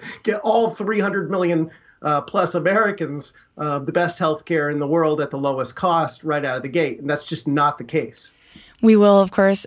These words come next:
Speaker 2: dig into what this means for the stocks in the healthcare industry and the market beyond just healthcare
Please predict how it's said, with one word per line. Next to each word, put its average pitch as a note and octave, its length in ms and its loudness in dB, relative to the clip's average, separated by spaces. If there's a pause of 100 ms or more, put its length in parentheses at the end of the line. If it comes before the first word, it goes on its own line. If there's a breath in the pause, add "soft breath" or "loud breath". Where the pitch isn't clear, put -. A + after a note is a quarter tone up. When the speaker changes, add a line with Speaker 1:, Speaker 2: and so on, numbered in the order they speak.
(120)
Speaker 2:
dig G3+ 220 4
into F#3 540 4
what F#3+ 220 4
this F#3 200 2
means F3+ 240 2
for F3+ 380 2
the F3 120 0
stocks F3 480 2
in E3+ 200 0
the E3+ 60 0
healthcare F#3+ 360 2
industry F3 560 0
and C4 260 4
the E4+ 100 0
market F#3 840 0
beyond F3 420 2
just F3 200 2
healthcare E3+ 520 2